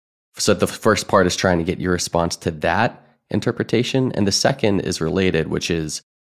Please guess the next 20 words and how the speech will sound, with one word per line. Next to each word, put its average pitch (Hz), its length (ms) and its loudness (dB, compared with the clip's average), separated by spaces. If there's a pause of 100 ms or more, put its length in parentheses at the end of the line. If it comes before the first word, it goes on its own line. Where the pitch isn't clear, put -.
(120)
to - 80 2
be 123 140 4
your 123 180 6
own 113 160 6
devil's 92 300 4
advocate. 85 640 -2 (100)
What 98 440 -2
would 110 220 0
you 98 160 2
say 87 800 -2 (680)
is 95 180 -2
the 95 100 0
best 87 460 0
argument 85 520 -2
against 107 720 0 (640)
ruling 87 520 0
that 82 280 -4 (320)
there's 90 280 0
no 85 180 4
f-, - 180 -10